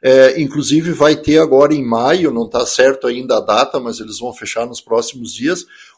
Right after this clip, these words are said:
um grande evento aqui em Vacaria, pra, já pra tratar sobre um programa do governo do estado aí,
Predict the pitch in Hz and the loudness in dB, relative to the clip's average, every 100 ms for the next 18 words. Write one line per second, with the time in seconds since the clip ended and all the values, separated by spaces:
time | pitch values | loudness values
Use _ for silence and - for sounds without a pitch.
0 | - 139 131 131 170 220 190 123 131 165 | -8 -6 2 6 6 6 2 4 2 0
1 | 170 135 - 156 151 139 - 120 120 160 | 0 -2 -2 -8 -4 -4 -2 -4 -2 -4
2 | 190 _ _ _ _ - 147 135 156 208 | -4 _ _ _ _ 2 4 4 4 4
3 | 226 240 - 175 143 135 135 147 196 - | 4 -2 0 2 2 2 0 0 0 -2
4 | 175 175 180 165 - 170 170 - 160 226 | 2 2 0 -4 0 4 4 4 4 4
5 | 247 190 160 156 131 160 180 175 143 - | 2 0 0 -2 0 0 0 -4 -6 -6
6 | - 139 165 165 139 156 202 | -2 0 0 0 0 -2 -6